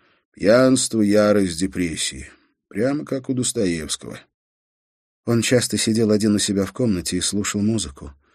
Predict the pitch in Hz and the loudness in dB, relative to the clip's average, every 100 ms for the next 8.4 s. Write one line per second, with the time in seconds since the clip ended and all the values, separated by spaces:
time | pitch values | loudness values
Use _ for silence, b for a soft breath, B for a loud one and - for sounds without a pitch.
0 | _ _ _ _ - 127 156 147 131 123 | _ _ _ _ 0 4 6 6 4 2
1 | 110 107 113 - 107 92 85 85 87 - | 2 2 0 -4 -4 -4 -2 -4 -4 -6
2 | - - _ _ _ _ _ _ - 160 | -8 -10 _ _ _ _ _ _ -10 -4
3 | 170 151 147 139 151 95 - 67 85 78 | -2 -2 -2 -2 -4 -6 -8 -10 -12 -12
4 | - - 78 - _ _ _ _ _ _ | -16 -16 -16 -16 _ _ _ _ _ _
5 | _ - 107 117 110 - 80 73 90 104 | _ -4 -2 -2 -2 -2 -6 -6 -4 -2
6 | 95 - 76 69 67 65 55 - _ _ | -4 -6 -10 -10 -10 -14 -16 -20 _ _
7 | _ _ - 127 131 147 131 117 107 - | _ _ 0 2 4 4 4 0 -2 -6
8 | - 107 92 | -4 -4 -4